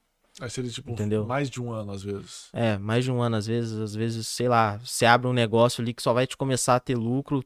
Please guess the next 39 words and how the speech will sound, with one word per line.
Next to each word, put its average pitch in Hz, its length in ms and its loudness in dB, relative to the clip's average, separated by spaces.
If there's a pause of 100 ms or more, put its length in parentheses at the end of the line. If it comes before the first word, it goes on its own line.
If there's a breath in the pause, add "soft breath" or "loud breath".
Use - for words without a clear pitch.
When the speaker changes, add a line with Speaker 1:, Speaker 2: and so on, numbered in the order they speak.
Speaker 2:
três 143 200 6
anos 139 140 0
depois, 127 220 -4
mas 120 100 0
depois 139 240 0
que - 80 -18
teve, 147 300 4
fi-, - 200 -20 (200)
é 117 120 2
só - 160 -2
sub-, - 300 -6
é 120 60 2
s-, - 260 -4
é 120 60 -4
cada 123 240 0
vez, 120 180 0
é - 40 -6
só 131 60 -2
pra 131 160 -2
cima. 104 320 -6 (720 loud breath)
Entendeu? 107 360 2
Speaker 1:
Os - 100 -4
primeiros 180 340 0
degraus 147 460 -2
sempre 175 260 -10
são - 140 -8
os 131 60 0
Speaker 2:
É. 127 160 2
Speaker 1:
mais 131 240 0
árduos, 101 460 -2
né? 101 120 -4
Speaker 2:
É - 20 2
aquilo, 135 280 4
é 123 60 4
que - 100 0
nem, 156 240 2
é 143 80 -4
que - 80 -4
nem 143 760 2